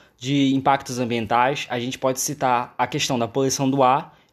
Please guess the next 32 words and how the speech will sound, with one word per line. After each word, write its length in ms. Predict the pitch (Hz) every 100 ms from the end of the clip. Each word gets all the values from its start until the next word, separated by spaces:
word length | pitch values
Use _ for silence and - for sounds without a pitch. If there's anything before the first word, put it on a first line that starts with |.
| -
e 80 | 131
o 60 |
consequente 640 | 131 135 147 - 143 208 202
aquecimento 500 | 160 139 - 123 117
global, 600 | 127 127 117 127 160 - _ _ -
o 80 | 131
que 100 | 151
ocasiona 440 | 143 139 139 135
o 40 |
prejuízo 680 | 135 147 139 127 127 180 175
para 140 | - 127
a 40 |
saúde 440 | - 131 127 139
da 200 | 131 117
população, 800 | 110 123 123 120 - 117 117 160 - _ _ - _ 120
a 220 | 123 127
questão 260 | 160 143 160
da 80 |
contaminação 600 | 147 185 185 160 135 151
dos 160 | 127 127
solos, 580 | - 151 151 143 135 -
a 120 | 123
poluição 420 | 139 160 151 147
dos 160 | 135 120
rios 500 | 123 143 175 165 - - - -
e 60 | 139
a 80 |
consequente 640 | 139 151 151 160 160 185 185
extinção 480 | 160 160 151 147 147
da 100 | 135
fauna 440 | - 147 139 139
aquática, 580 | 113 - 123 151 - 165